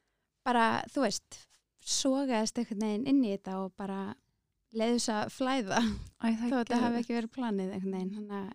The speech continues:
Speaker 1: já, þannig að þetta er svona, þú veist, lokar einhvern veginn líka hringnum,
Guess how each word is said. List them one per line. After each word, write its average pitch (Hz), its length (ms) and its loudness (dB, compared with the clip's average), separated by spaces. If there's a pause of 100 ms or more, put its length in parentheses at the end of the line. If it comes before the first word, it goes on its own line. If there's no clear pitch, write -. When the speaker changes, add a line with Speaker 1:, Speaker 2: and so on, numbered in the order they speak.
Speaker 1:
já, 262 180 -4 (220)
þannig 220 180 -4
að 220 80 0
þetta 226 160 -2
er - 80 -2
svona, 247 160 4 (920)
þú 269 60 2
veist, 269 160 -2
lokar 277 400 2
einhvern 247 240 2
veginn 247 160 2
líka 240 180 -2
hringnum, 196 680 0